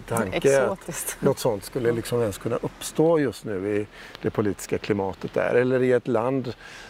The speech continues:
Speaker 1: som inte har en, en tillstymmelse demokrati som, som Venezuela till exempel. Att det är som en hägring, eh, någonstans. Och så för mig så blev faktiskt den berättelsen nästan,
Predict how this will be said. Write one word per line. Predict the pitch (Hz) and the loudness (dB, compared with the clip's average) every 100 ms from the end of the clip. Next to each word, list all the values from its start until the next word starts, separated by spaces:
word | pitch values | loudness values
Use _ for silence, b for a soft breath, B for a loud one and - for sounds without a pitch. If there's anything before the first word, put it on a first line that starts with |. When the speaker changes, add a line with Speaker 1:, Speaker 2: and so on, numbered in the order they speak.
| B 403 - | B -6 -4
Speaker 1:
som | - 131 | 0 2
inte | 120 113 | 2 -2
har | - 123 147 135 | 0 2 4 4
en, | 120 113 110 117 - | 2 0 -2 -6 -6
en | 147 - 147 151 - | -6 -6 -4 -4 0
tillstymmelse | 151 107 - 120 110 | 0 0 -2 0 0
demokrati | 139 151 135 123 135 113 90 | 2 2 2 0 0 0 -4
som, | 95 101 110 | -4 -6 -6
som | 98 113 | -2 2
Venezuela | 101 95 - 117 107 98 | 2 2 0 2 4 2
till | 101 139 | 2 0
exempel. | 123 110 78 104 | 2 -2 -2 -4
Att | - B B B | -4 B B B
det | - | 0
är | 110 | 0
som | 151 | 2
en | 127 | 0
hägring, | 117 - 127 98 87 87 113 156 113 107 - B B B - | 0 0 0 0 -4 0 2 2 0 -6 -12 B B B -2
eh, | 156 107 104 117 - 71 - - - | 2 2 2 -2 -2 -4 -2 -4 0
någonstans. | 131 107 120 - - - - - | 0 0 -6 -6 -8 -8 -8 0
Och | 113 110 127 - - 294 - | 2 4 2 0 -6 -12 0
så | 127 120 - B B B B B - - | 0 0 -4 B B B B B -14 -12
för | - 117 | 0 2
mig | 107 110 175 175 | 4 4 4 0
så | 190 | 2
blev | 185 139 107 - | 2 2 -2 -4
faktiskt | - 110 107 110 | -2 -2 -4 -2
den | 101 | 0
berättelsen | 123 135 - 113 | 2 0 0 -2
nästan, | 110 110 - 101 | -2 -2 -4 -4